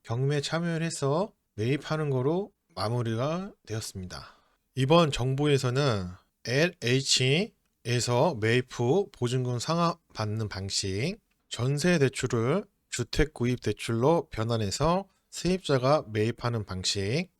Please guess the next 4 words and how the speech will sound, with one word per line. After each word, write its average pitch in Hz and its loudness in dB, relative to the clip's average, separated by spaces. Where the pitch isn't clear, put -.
마지막으로 113 2
그냥 120 0
놔두는 107 2
방식, 92 2